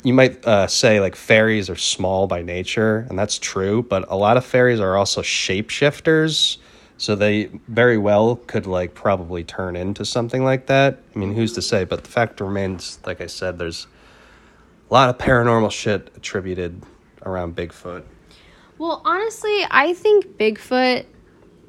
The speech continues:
Speaker 2: could have, like, infinite possibilities as far as, you know, um, alliances with different races, as far as, like,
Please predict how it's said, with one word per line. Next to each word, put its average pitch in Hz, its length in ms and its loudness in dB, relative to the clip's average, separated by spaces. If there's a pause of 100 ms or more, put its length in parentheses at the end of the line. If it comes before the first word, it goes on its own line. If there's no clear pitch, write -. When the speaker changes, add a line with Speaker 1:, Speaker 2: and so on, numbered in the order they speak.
(120)
Speaker 2:
could 240 180 0
have, 226 340 2
like, 196 300 0
infinite 208 480 0
possibilities 202 920 0
as 185 180 -6
far 190 260 4
as, 180 280 -2 (260)
you 190 120 -2
know, 101 340 -4 (640)
um, 170 500 0 (680)
alliances 214 920 2
with 208 260 -2
different 208 440 -4
races, 196 1080 -4
as - 280 -8
far 202 260 0
as, 190 440 2
like, 170 440 -4